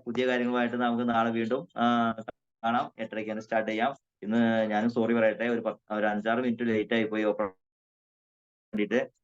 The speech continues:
ആ, മാഡത്തിന്റെ കുഴപ്പമില്ല, മാഡം ഓപ്പൺ, ഓപ്പൺ ആക്കാൻ ശ്രമിച്ചിട്ടുണ്ട്. പക്ഷേ എന്റെ ഫോൺ സ-, ചാർജിലായിരുന്നു. അപ്പൊ ഞാൻ വേറെ വഴിക്കായിരുന്നു, വേഗം വന്ന് എത്തി, ര-, രണ്ട് മൂന്ന് മിനിറ്റ് കുത്തി on ആക്കിക്കൊണ്ട് സംഗതി ഇത് ഓക്കെ ആക്കിയെടുത്തത്.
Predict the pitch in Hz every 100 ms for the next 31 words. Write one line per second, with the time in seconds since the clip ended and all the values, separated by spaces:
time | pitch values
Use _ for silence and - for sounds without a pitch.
0 | - 104 101 95 98 101 120 120 123 117
1 | 107 104 107 107 107 110 110 117 110 107
2 | 107 107 117 107 101 110 107 107 117 110
3 | 107 107 101 104 107 107 104 131 - _
4 | _ _ - 104 101 104 107 107 107 113
5 | 107 95 120 113 113 104 101 104 110 110
6 | 110 104 - 117 110 104 104 98 104 120
7 | 123 120 107 - 139 - _ _ - 104
8 | 113 107 110 110 110 - 113 110 107 107
9 | 107 107 101 95 107 92 101 90 98